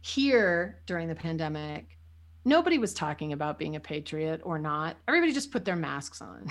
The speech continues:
<laughs> you know, like, it was, it was a non-subject, you know? It was like, yeah, we're all in the grocery store with our masks on. And, um, and, you know, the vaccination rate is very high here. It just feels very safe,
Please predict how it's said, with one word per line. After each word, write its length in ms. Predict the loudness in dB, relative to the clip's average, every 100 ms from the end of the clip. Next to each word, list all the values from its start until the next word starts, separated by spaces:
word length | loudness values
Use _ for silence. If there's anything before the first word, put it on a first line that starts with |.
| 0
<laughs> 40 |
you 120 | 4
know, 240 | 4 2 0
like, 440 | 2 2 2 -2
it 160 | -2 0
was, 220 | -2 -4 -12 -4
it 80 | 2
was 160 | 4 6
a 60 |
non-subject, 1080 | 6 6 6 4 2 -4 -8 -8 -10 -14 -6
you 100 | -2
know? 200 | 2 0 -2 -10 0
It 60 |
was 140 | 0 2
like, 240 | -2 2
yeah, 360 | 4 4 2 -2
we're 220 | 0 2
all 160 | 2 2
in 80 |
the 40 | 2
grocery 300 | 0 -4 -8
store 360 | -8 -6 -6 -8
with 140 | -8
our 100 | -6
masks 380 | -8 -10 -14 -16
on. 200 | -16 -18 -20 -20 -20 -20 -10 -2
And, 440 | 4 4 2 -2 -2
um, 480 | 0 0 -2 -4 -8 _ _ _ _ _ _ _ _ -2
and, 400 | 0 0 -4 -8 -12
you 240 | -8 -4 -2
know, 180 | -2
the 140 | -2 -2
vaccination 640 | 0 -2 -4 -4 -4 -4
rate 200 | -4 -4
is 140 | -8
very 200 | -6 -6
high 340 | -6 -4 -2 -2
here. 500 | -6 -6 -4 -6 -6
It 120 | -8
just 220 | -8 -8
feels 200 | -6 -6
very 340 | -6 -8 -6 -6
safe, 720 | -10 -8 -6 -6 -10 -14 -20